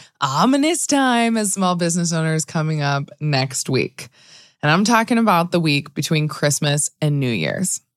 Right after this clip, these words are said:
It not only can seem like a good time to rest and relax, but it also sometimes somehow ends up being the most hectic time for business owners.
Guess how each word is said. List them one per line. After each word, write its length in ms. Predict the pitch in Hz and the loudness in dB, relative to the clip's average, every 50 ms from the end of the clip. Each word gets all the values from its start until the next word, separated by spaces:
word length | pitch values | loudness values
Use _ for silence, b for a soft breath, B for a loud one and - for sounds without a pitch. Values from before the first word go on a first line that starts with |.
| _ _ - | _ _ 2
It 180 | 196 190 - - | 2 2 4 2
not 300 | 202 196 196 202 196 208 | 2 2 4 4 2 2
only 260 | 226 269 339 427 415 | 2 0 0 -2 0
can 240 | - 370 349 294 254 | 0 0 2 2 0
seem 640 | - - - 214 214 208 208 202 202 202 202 202 - - | 0 -2 0 2 2 2 4 2 2 2 2 0 -2 0
like 240 | - 180 175 170 175 | 0 0 0 2 0
a 60 | 175 | -2
good 420 | 160 156 - - 185 175 170 165 | -4 -2 0 2 2 2 2 0
time 400 | - - - 175 165 160 160 160 | -2 -2 0 0 2 2 0 0
to 120 | 160 165 165 | 0 0 0
rest 220 | 156 143 147 - | 0 0 0 0
and 380 | 156 151 147 143 147 147 147 151 | -2 -2 -2 0 -2 -2 0 0
relax, 420 | 151 147 165 190 175 160 - - | 2 2 4 2 2 2 0 0
but 120 | - 175 175 | 0 0 0
it 120 | - - - | -2 0 2
also 340 | 160 180 226 302 311 - 508 508 | 4 4 4 4 2 2 0 0
sometimes 880 | 494 - - 240 220 247 277 - - 359 370 359 330 277 - - - - _ _ _ _ | 0 2 2 2 2 2 2 0 0 0 0 0 0 -2 -2 -4 -6 -6 _ _ _ _
somehow 720 | - - - 180 214 254 226 - 165 160 196 240 247 254 - | -8 -2 0 2 2 2 0 0 0 2 2 2 2 2 0
ends 200 | - 202 214 208 | 0 0 2 2
up 120 | 214 202 170 | 2 0 0
being 380 | 175 196 190 190 190 190 190 B B B B B B | 0 0 2 2 2 0 -2 B B B B B B
the 80 | B 180 | B 2
most 220 | 180 175 170 165 | 2 2 2 -2
hectic 500 | - - - 214 214 - - 160 139 - | -4 -4 -4 -4 -4 -2 -2 -4 -4 -4
time 260 | - - 139 131 127 131 | -4 -2 -2 0 0 0
for 140 | 143 143 | 0 0
business 420 | 143 165 165 156 - - - - - | 0 0 0 0 -2 -4 -6 -6 -6
owners. 460 | - 50 50 - - - - - | -6 -6 -8 -8 -6 -6 -8 -8